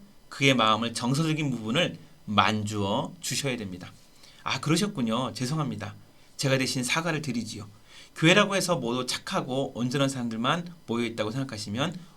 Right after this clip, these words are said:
오해입니다. 이 세상에 문제없는 사람이 어디 있나요? 성경은 모든 사람이 죄를 범하였다고,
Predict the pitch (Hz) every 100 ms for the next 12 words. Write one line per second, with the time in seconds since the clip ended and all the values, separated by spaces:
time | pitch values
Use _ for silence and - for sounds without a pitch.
0 | - 110 120 135 117 101 101 95 98 104
1 | 104 - - - - - 139 139 147 135
2 | 127 123 120 156 180 170 160 156 151 147
3 | - 123 151 156 107 101 120 202 247 -
4 | - - - 123 110 107 135 101 95 110
5 | 151 185 180 165 147 143 110 107 113 113
6 | 113 113 98 98 135 196